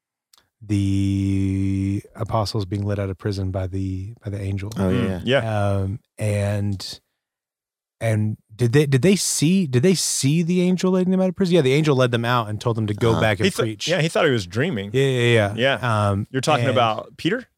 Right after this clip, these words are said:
Speaker 2: Yeah.
Speaker 1: Yeah.
Speaker 3: Yeah, yeah.
Speaker 1: Um, do we, do we hear a lot of stories of people seeing physical angels? Um, I know we, I know we
Speaker 2: Are you talking about the Bible or
Speaker 1: no,
Speaker 2: today?
Speaker 1: I'm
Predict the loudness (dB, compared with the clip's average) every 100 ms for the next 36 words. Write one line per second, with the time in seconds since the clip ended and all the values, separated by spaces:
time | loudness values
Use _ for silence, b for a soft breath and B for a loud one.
0 | -4 0 0 -2 -6 0 2 0 -4 _
1 | _ -2 0 2 0 -2 -6 -14 _ _
2 | _ _ _ _ _ _ _ -20 -2 2
3 | 4 2 2 2 2 2 2 0 2 0
4 | 0 0 2 2 2 0 0 -2 -2 0
5 | 2 2 0 0 0 0 -4 -2 0 0
6 | -2 -6 -12 b b b b -4 0 2
7 | 2 4 4 2 2 2 2 0 0 0
8 | 2 2 0 0 2 2 4 2 2